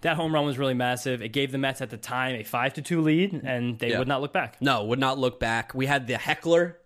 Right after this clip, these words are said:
Speaker 2: who was
Speaker 1: Yeah.
Speaker 2: sitting next to the camera, who I called out in, the, I think, the first or second inning on Twitter. I was like, "Can we please move this guy? I just don't wanna hear his conversation.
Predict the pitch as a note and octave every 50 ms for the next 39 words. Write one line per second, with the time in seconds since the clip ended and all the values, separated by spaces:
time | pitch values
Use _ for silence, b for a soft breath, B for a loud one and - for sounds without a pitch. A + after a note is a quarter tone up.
0 | _ - - D3 B2+ B2 B2 - D#3+ D3 D3 D3+ C#3+ - D3+ C#3 - D3+ C#3+ D3+
1 | D#3+ D#3+ D3+ D#3 D3+ C#3 B B B B B B D#3+ - G3 F3+ E3 E3 D3 C3
2 | A#2+ A2+ A2 G2+ - C#3+ C3+ - - - E3+ E3+ E3 - C#3 - E3 D3+ - D3+
3 | C#3 C3+ C3 A#2+ A#2 A#2 A2 - C3 B2 A2+ A#2 A#2 - D3+ C#3 - - - D3
4 | E3 E3 D#3+ C#3+ B2 C3+ C3+ B2 A2+ B2+ B2 - B2+ B2 B2 C3+ D3+ D#3+ D3 C#3
5 | - D3+ C#3 C3 A#2 A#2 A2+ A2 G#2+ - - A2 G#2+ F#2+ G2+ - B2 A2+ - -
6 | A#2